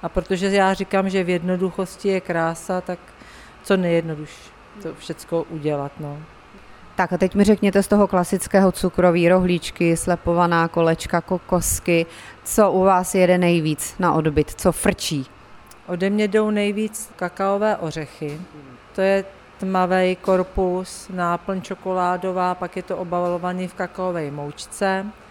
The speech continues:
Speaker 1: světlej ořech, išilský, rohlíčky, pracky, linecký,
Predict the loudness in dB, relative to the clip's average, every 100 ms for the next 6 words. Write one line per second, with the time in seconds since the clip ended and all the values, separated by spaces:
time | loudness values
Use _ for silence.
0 | -20 -16 -6 -4 -2 0 -2 -2 -6 -2
1 | -2 -2 -6 -18 -20 -20 -14 -14 -8 -8
2 | -8 -10 -14 -8 -4 -4 -4 -8 -18 -20
3 | -20 -16 -4 -2 0 0 -2 -4 -12 -10
4 | -4 -2 -2 -4 -10 -20 -20 -20 -20 -20
5 | -6 -2 -2 -2 -10 -8 -2 0 0 -4
6 | -8 -12 -16 -14 -14 -14 -14 -14 -8 0
7 | 2 4 2 0 -10 -2 2 4 2 0